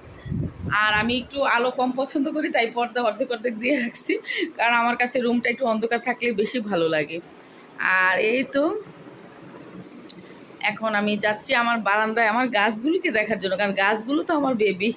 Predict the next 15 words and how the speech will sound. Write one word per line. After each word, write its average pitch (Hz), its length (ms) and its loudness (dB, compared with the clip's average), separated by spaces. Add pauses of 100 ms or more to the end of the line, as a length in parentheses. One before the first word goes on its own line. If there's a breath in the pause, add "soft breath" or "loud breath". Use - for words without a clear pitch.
(460 loud breath)
ওদেরকে 262 400 0
আবার 247 240 4
আমার 220 200 2
খুব 254 220 -4
টেক 214 200 0
কেয়ার 214 200 2
করতে 208 320 -2
হয়। 202 300 2 (520 loud breath)
এই 196 180 0
তো 220 200 -4
আমি 202 180 -2
এখন 214 220 -2
চলে 220 260 -4
যাচ্ছি 202 340 -4
আমার 202 180 -4